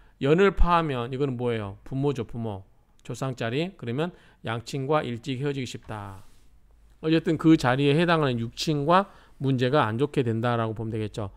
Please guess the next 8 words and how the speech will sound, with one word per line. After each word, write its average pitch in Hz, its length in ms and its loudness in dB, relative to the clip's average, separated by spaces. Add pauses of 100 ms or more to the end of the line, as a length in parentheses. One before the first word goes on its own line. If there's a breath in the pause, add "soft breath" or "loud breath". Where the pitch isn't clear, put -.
(260 soft breath)
자, 143 160 2
일지는 143 420 4
뭐다? 170 400 2
처의 190 240 2
공이다. 107 580 -2 (200)
그렇죠? 170 360 0 (240 loud breath)
월지는 131 400 0
뭐다? 160 300 0